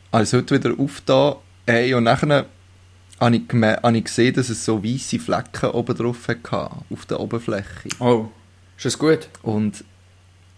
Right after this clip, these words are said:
Speaker 1: ich weiss es nicht, aber in einem oder in mehreren YouTube-Videos, die ich geschaut habe, hat der Dude gesagt, „Tu es einfach,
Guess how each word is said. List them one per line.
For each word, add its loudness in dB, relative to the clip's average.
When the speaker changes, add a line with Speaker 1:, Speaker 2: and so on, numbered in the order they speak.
Speaker 1:
ich -2
weiss 2
es -8
nicht, -2
aber 2
in 0
einem 2
oder 2
in 2
mehreren 2
YouTube-Videos, -2
die -2
ich -12
geschaut -2
habe, 0
hat -6
der 0
Dude -6
gesagt, -4
„Tu 0
es 2
einfach, 2